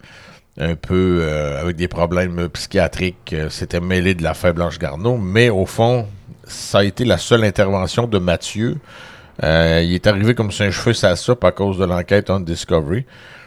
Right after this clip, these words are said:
Et il a remarqué ce qui semble être une fausseté. Euh, il s'est peut-être trompé de personne en voyant un jeune homme au volant. Puis là, ben,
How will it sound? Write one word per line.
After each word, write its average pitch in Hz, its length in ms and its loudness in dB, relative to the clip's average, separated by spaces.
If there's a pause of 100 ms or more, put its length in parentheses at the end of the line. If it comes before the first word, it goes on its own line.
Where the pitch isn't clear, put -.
(300)
Et 127 220 4
il 98 220 4
a 117 60 8
remarqué 92 640 0
ce - 140 -8
qui - 160 -8
semble 98 360 0
être 98 460 0
une 85 140 -4
fausseté. 104 840 -4
Euh, 78 320 -2
il 80 80 -6
s'est 98 160 -2
peut-être 90 320 -4
trompé 92 320 -6
de - 60 -12
personne 107 680 -2 (460)
en 90 160 2
voyant 87 320 2
un 101 40 2
jeune 87 280 -2
homme 104 160 0
au 92 120 0
volant. 92 600 2
Puis 90 120 -6
là, 101 200 4
ben, 82 240 -2